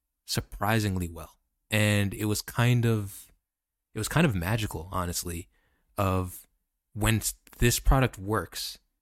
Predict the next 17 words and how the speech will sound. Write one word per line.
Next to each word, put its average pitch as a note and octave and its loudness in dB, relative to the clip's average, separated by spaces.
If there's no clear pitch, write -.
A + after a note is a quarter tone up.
it's G#2+ 2
like A2+ 0
you A2 0
have A2 2
a G2+ 4
much F#2+ -2
larger A#2 2
Switch - -4
that - -8
plays A#2 2
games G2 -4
much F#2 -4
better F#2+ -2
than E2+ -8
the D#2+ -10
Switch - -8
does. - -12